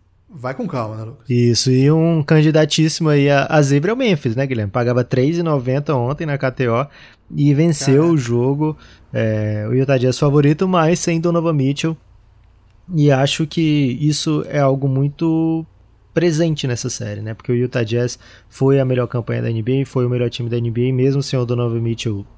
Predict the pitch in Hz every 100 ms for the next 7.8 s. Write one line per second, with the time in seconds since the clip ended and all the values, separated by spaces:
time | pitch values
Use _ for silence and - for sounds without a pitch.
0 | _ 123 117 - 117 117 107 104 _ -
1 | - _ - - - - 123 135 131 -
2 | 127 - - - - - - 135 131 135
3 | 131 131 123 139 151 151 135 131 - 143
4 | 127 127 - 135 139 - 131 131 - 131
5 | 127 120 135 147 160 - - _ - 143
6 | 135 139 - 147 165 135 139 139 143 143
7 | - 139 127 - 113 120 127 120